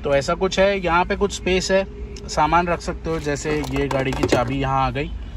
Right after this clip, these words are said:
तो ऐसा कुछ पूरा है। अ, गाड़ी की चाबी की अगर मैं बात करूँ, full matte finish में है, बहुत अच्छा लगता है देखने में। ऊपर आपको chrome में logo मिल जाएगा, Plus यहाँ पे lock unlock hold button for tailgate release, और ये आपको hold button मिल जाता है।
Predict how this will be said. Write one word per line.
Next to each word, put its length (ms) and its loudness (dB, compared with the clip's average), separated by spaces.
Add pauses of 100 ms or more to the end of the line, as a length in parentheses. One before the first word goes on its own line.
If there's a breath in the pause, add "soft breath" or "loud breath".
(200)
तो 140 2
ऐसा 240 2
कुछ 240 -6
पूरा 300 0
है। 180 2 (500 loud breath)
अ, 240 6
गाड़ी 260 2
की 100 -2
चाबी 340 2
की 100 0
अगर 200 2
मैं 160 2
बात 280 4
करूँ, 300 0
full 260 -2
matte 260 0
finish 420 -4
में 80 -2
है, 200 -2
बहुत 500 -4
अच्छा 300 -2
लगता 260 -2
है 80 0
देखने 300 -4
में। 160 -4 (420 loud breath)
ऊपर 300 0
आपको 260 -2
chrome 300 -4
में 120 -2
logo 300 2
मिल 180 -2
जाएगा, 340 2 (460 loud breath)
Plus 280 4
यहाँ 260 4
पे 220 0
lock 460 2
unlock 420 2
hold 320 2
button 380 -2
for 240 -2
tailgate 440 -2
release, 320 -4
और 140 0
ये 240 0
आपको 440 -2
hold 240 0
button 260 0
मिल 180 -2
जाता 280 0
है। 100 -2